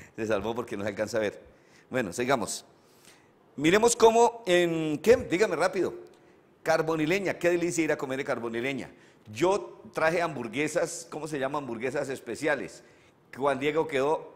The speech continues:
feliz de la vida, porque Juan Diego tenía un hambre que se cortaba él solo con el filo que tenía. Tremendo, pero Juan Diego comió lo mismo, Nicole, y deliciosas.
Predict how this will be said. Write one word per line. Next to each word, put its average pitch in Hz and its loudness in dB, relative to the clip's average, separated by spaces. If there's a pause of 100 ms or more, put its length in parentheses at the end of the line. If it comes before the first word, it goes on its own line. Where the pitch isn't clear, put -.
feliz 143 -2
de 151 -2
la 139 2
vida, 139 0
porque 123 -6
Juan 117 -2
Diego 135 -4
tenía 131 -6
un 147 -6
hambre 143 -6
que 123 -8
se 123 -8
cortaba 131 -4
él 127 -4
solo 135 -4
con 117 -6
el 107 -6
filo 123 -8
que 107 -4
tenía. 107 -6 (560)
Tremendo, 139 -2
pero 120 -2
Juan 127 -4
Diego 156 -4
comió 143 -4
lo 151 -4
mismo, 156 -4
Nicole, 156 -4
y 160 -6
deliciosas. 139 -4